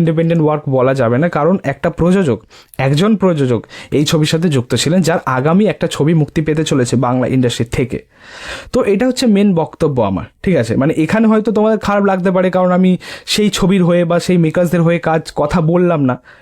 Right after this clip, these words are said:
ঠিক আছে? জয়ব্রতদার কাজ ছিল এটা, হয়তো বললাম না, সে কারণে খারাপ লাগতে পারে, কিন্তু যেটা ঠিক সেটা মানতেই হবে ভাই, ঠিক আছে? মানে যেটা বাস্তব। আমাদের ইন্ডাস্ট্রির একজন বড় সুপারস্টার প্রসেনজিৎ চ্যাটার্জি, তার ছবি ব্যান্ড হচ্ছে। আমাদের ইন্ডাস্ট্রির সব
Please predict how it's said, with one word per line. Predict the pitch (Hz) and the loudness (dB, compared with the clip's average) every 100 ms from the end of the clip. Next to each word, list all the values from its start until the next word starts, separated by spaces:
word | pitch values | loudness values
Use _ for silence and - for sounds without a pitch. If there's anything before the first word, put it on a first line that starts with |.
| - | -6
ঠিক | 196 | 0
আছে? | 156 127 - 151 | 0 0 -6 -2
জয়ব্রতদার | 160 160 165 165 160 156 | 0 0 0 0 0 0
কাজ | - 147 147 - | -2 -4 -4 0
ছিল | 151 | 2
এটা, | 127 127 - - - - | 2 -2 -8 -16 -20 -14
হয়তো | - 165 170 | -4 -2 0
বললাম | 165 180 180 | 2 2 2
না, | 175 | 0
সে | - | 0
কারণে | 170 170 170 | 0 0 0
খারাপ | 180 185 | 0 0
লাগতে | 202 190 156 | 0 0 -2
পারে, | 117 78 - - - - | -2 -6 -12 -18 -18 -4
কিন্তু | 196 190 262 - | 0 2 0 -2
যেটা | 139 190 185 233 262 277 - _ _ - - | -2 0 0 2 2 0 -4 _ _ -16 -4
ঠিক | 202 202 - - - _ _ - | -2 -2 -4 -16 -18 _ _ -12
সেটা | - 147 165 151 135 | -4 -2 0 -2 0
মানতেই | 135 131 135 | 0 0 0
হবে | 123 107 101 | 0 0 0
ভাই, | 87 - _ _ - | -4 -8 _ _ -2
ঠিক | 165 | 0
আছে? | 120 | 2
মানে | 127 160 | 2 0
যেটা | 190 240 | 0 0
বাস্তব। | 180 151 160 | 0 -2 -4
আমাদের | 196 - | -4 0
ইন্ডাস্ট্রির | 143 147 170 - 185 | 2 2 0 0 0
একজন | 165 180 160 | 2 0 0
বড় | 123 127 | 0 0
সুপারস্টার | 147 131 123 123 - 98 - - | 0 -2 -2 -2 -2 -4 -6 -2
প্রসেনজিৎ | 131 - 170 170 - | 0 2 2 0 0
চ্যাটার্জি, | 139 123 143 120 117 - | -2 0 0 0 -2 -2
তার | 139 175 | -2 -2
ছবি | 185 175 160 | 0 0 0
ব্যান্ড | 135 123 120 | 2 0 0
হচ্ছে। | 120 - 147 - - - | -2 -2 -4 -6 -12 -8
আমাদের | 127 147 170 | -2 2 2
ইন্ডাস্ট্রির | 156 160 185 | 0 0 -2
সব | - 151 | -2 -4